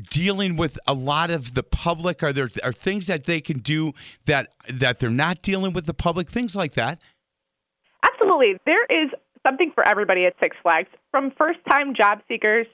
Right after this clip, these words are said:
Speaker 2: to part-time retirees. There's truly something for everyone. Interested candidates can visit six flags jobs dot com and select Six Flags Great America to see all of the available positions. We've got featured positions available in aquatics for those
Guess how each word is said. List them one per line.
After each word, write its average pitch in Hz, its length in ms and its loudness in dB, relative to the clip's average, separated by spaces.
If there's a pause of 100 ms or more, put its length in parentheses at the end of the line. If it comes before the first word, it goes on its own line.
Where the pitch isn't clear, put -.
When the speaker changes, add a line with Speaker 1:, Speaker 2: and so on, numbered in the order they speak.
(120)
Speaker 2:
to - 80 -6
part-time 208 500 0
retirees. 185 720 2 (400)
There's 339 180 4 (100)
truly 311 260 4 (120)
something 220 320 0
for - 160 2
everyone. 180 480 2 (1040)
Interested 359 560 0
candidates 254 440 4
can 226 160 0
visit 214 340 2
six 262 240 4
flags 220 320 2 (140)
jobs 196 340 2
dot 180 300 2
com 202 320 2 (220)
and 220 180 0
select 196 340 4
Six 202 200 -2
Flags 196 280 2
Great 196 160 2
America 180 380 2
to 220 200 -6
see 285 200 0
all 247 280 6
of 247 120 -4
the 226 160 2
available 180 400 2
positions. 180 560 0 (320)
We've 320 160 2
got 320 220 2
featured 254 300 -4
positions 220 480 2
available 196 420 4
in 220 160 0
aquatics 302 640 2 (120)
for 254 120 2
those 233 220 4